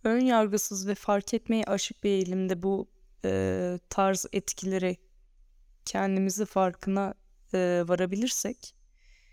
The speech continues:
bize sunulan hayattaki teklifleri gerçekten istediğimiz gibi kabul edip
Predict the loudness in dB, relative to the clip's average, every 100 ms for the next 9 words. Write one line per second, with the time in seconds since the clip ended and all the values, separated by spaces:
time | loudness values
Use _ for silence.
0 | -20 _ _ -12 -6 -4 -4 -2 0 2
1 | 2 0 _ _ _ -20 -2 2 2 2
2 | -2 0 -2 -2 -4 -4 -4 0 0 0
3 | -2 -4 -4 -4 -8 _ -8 -4 -2 0
4 | 0 0 0 -2 0 0 2 0 -4 -10